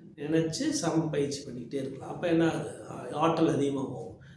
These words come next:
இல்ல முதுகு தண்டுல கொண்டு போய் நிறுத்தலாம். எங்க வேணா கொண்டு போலாம். அப்ப இங்க வைக்கும் போது தான் வாசி என்ன ஆகுது? பயங்கரமா கட்டும். அப்ப வாசியோட எனர்ஜியை வந்து நிறுத்தணும் அப்படின்னா, இரண்டு களை நாடி தாரணை பண்ணிட்டே இருக்க வேண்டியதா இருக்கும்.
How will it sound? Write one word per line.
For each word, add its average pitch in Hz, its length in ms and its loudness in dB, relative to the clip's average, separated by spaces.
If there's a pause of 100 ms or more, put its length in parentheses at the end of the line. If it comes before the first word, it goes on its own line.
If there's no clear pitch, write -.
இல்ல 170 180 2
முதுகு 185 360 4
தண்டுல 156 260 4
கொண்டு 143 200 0
போய் 143 220 2
நிறுத்தலாம். - 440 -8 (360)
எங்க 160 220 4
வேணா 185 300 8
கொண்டு 147 200 6
போலாம். 127 300 -2 (500)
அப்ப 165 120 0
இங்க 202 480 6
வைக்கும் 196 500 8
போது 175 260 8
தான் 202 200 6
வாசி 160 460 6
என்ன 143 200 4
ஆகுது? 127 300 0 (520)
பயங்கரமா 180 500 6
கட்டும். 131 380 -4 (540)
அப்ப 208 220 0
வாசியோட 202 640 6
எனர்ஜியை 190 500 6
வந்து 170 280 8 (140)
நிறுத்தணும் 180 640 4
அப்படின்னா, 156 680 2
இரண்டு 185 340 4
களை 170 200 6
நாடி 165 380 4
தாரணை 156 380 0
பண்ணிட்டே 143 280 -2
இருக்க 143 200 2
வேண்டியதா 117 320 -8
இருக்கும். 110 300 -10